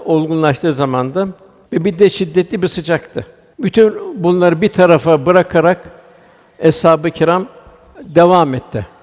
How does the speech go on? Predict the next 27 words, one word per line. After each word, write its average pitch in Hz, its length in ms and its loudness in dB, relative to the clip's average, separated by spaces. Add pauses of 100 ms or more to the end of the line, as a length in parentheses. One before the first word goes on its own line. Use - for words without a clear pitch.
(120)
Dünyayı 170 440 2
bir 165 60 -4
tarafa, 147 540 0
işte - 260 -6
Allah 160 320 4 (440)
Resulü'yle 156 340 2
beraber 156 400 4
olmaya 160 540 2 (340)
gönül 165 360 2
verdi. 101 360 -6 (300)
Orada 196 300 2
münafıklar 170 680 2
dediler 180 380 2
ki, - 180 -4 (560)
kalbinde 165 400 0
nifak 160 300 -2
alameti 143 580 2
olanlar, 139 340 -6 (520)
"Yahu," 175 320 2
dediler, 135 520 0
"bu 175 100 -2
sıcakta," 156 580 -4
dediler, 135 360 0
"sefer 175 440 2
mi 151 120 -4
olur?" 113 300 -4
dediler. 92 340 -12